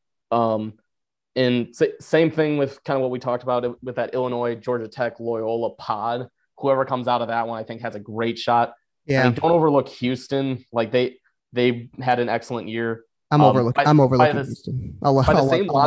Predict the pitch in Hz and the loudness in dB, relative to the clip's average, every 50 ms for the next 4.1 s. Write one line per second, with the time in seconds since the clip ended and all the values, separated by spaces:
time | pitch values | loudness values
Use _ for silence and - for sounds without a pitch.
0 | - 160 180 151 135 - - - 143 143 143 143 143 123 139 135 131 123 - - | 2 2 0 -2 -2 -4 -4 -2 0 0 0 0 0 0 0 0 0 -2 0 0
1 | 127 127 120 - 117 110 117 120 127 127 131 123 127 - _ _ - 123 120 - | 0 0 0 0 -2 -4 -4 -4 -4 -4 -6 -6 -10 -16 _ _ -6 -6 -4 -4
2 | 113 120 117 - 123 120 123 120 120 117 117 113 107 123 120 120 120 113 120 107 | -6 -8 -6 -4 -2 -2 0 0 -2 -2 -4 -6 -6 -6 -4 -4 -6 -8 -10 -12
3 | - - - 127 120 113 117 120 117 113 - 127 117 113 117 117 113 117 117 117 | -12 -14 -10 -10 -8 -8 -6 -6 -6 -4 -4 -4 -4 -4 -4 -4 -4 -4 -2 -4
4 | 117 113 | -4 -6